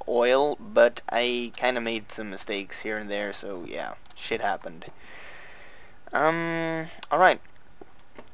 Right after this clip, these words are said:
So let's just see what is all going on here. Okay, so here we have the pump. Um, if you guys remember from the last video, here was the oil. So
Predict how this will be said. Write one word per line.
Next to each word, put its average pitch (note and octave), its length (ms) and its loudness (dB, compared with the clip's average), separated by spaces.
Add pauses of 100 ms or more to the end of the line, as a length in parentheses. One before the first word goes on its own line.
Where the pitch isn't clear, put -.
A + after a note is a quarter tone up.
(200)
So D#3 140 4
let's D#3 180 10
just D3 160 -6
see C#3 200 6
what B2 360 6
is C3 280 -2
all A#2+ 240 8
going B2 320 6
on A#2+ 220 10
here. G#2 260 -4
Okay, A#2+ 260 2
so A#2+ 140 0
here D#3+ 120 4
we F3+ 100 8
have D3 120 6
the B2 60 0
pump. D3 480 6 (320)
Um, A#2+ 640 4
if B2+ 120 -2
you C#3 60 -4
guys C3 220 10
remember C3 200 2
from B2 140 -2
the A2+ 60 0
last A#2+ 260 6
video, C#3 460 6
here C3 260 4
was B2+ 160 2
the A#2+ 140 0
oil. A#2+ 440 4
So A2 320 0